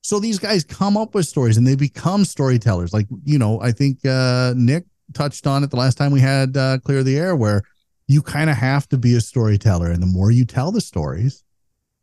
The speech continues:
you know, the easier it becomes to tell those stories, and you get used to it and you remember how it went, you remember the reaction. So you know what reactions you're gonna get at certain times during the story. People love that. And that,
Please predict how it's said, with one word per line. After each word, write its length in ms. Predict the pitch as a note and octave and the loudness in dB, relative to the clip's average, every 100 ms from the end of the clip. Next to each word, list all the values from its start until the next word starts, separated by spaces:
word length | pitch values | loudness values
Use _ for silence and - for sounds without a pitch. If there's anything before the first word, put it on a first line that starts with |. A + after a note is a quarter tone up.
| _ | _
you 80 | C3 | 2
know, 100 | B2+ | 2
the 160 | A#2+ C3 | 0 0
easier 380 | B2+ C3 C3+ B2+ | 2 2 2 0
it 60 | A#2+ | -2
becomes 480 | A#2 C#3 F3+ A3+ - | -4 -2 0 0 0
to 120 | C#3+ | 0
tell 220 | B2+ G#2 | 0 0
those 240 | F#2 F2 | 0 -4
stories, 540 | - G2+ E2 F2 A#2+ - | -2 -2 0 2 0 0
and 220 | - B2+ | 0 2
you 120 | A#2+ | 2
get 200 | A2+ A#2+ | 2 0
used 320 | A#2 E3 F3 D3 | 2 2 2 0
to 80 | |
it 20 | G#2+ | 0
and 80 | |
you 180 | G2 G2 | 2 4
remember 840 | F#2+ F#2+ G#2 C#3+ D3 A#2+ G#2 E2+ D2+ | 4 4 4 4 4 4 2 0 -4
how 260 | G2+ G#2 | -4 -4
it 80 | G2 | 0
went, 180 | A2 G2+ | 0 2
you 120 | F#2+ | 2
remember 360 | F#2+ G#2+ A#2+ A2 | 2 4 4 2
the 80 | |
reaction. 520 | G2 G2+ A#2 B2+ G#2 F#2+ | 2 2 0 -2 -4 -2
So 140 | A#2+ | 0
you 140 | A2+ | 2
know 540 | G#2 G#2 A#2+ B2+ G#2+ G2+ _ _ _ - | 4 4 2 2 0 -4 _ _ _ -2
what 260 | B2 B2 | -2 0
reactions 560 | B2 A#2+ A#2+ A2+ A#2+ A2 | 0 2 0 0 0 2
you're 80 | G#2+ | 4
gonna 180 | G2+ | 2
get 180 | F#2+ B2+ | 2 0
at 140 | C3+ - | 0 -4
certain 320 | A#2 G2 G2+ | -6 -4 -4
times 340 | B2 C3+ A#2 | -2 0 0
during 220 | A2 G#2 | 2 2
the 80 | F#2+ | 2
story. 300 | - F3+ F3+ - _ _ _ D3+ - _ | 0 -2 -2 -6 _ _ _ -20 -20 _
People 340 | - A#3+ G3+ A#3 | -2 0 0 0
love 260 | G#3+ A#3+ C#4 | 0 -4 -4
that. 260 | F3 F2 - | -4 -4 -4
And 180 | F3 G3+ | -2 0
that, 200 | G3+ | 0